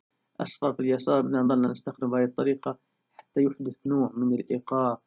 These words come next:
والتسلسلية ونوع من الجمال في الصحيفة. ما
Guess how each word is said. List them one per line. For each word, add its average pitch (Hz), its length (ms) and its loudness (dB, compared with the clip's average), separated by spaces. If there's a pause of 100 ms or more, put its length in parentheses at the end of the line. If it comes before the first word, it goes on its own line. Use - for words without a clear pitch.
(240)
والتسلسلية 123 1000 -2 (300)
ونوع 123 360 -2
من 117 340 -4
الجمال 123 680 -2 (100)
في 113 240 -2
الصحيفة. 127 560 -2
ما 127 80 -4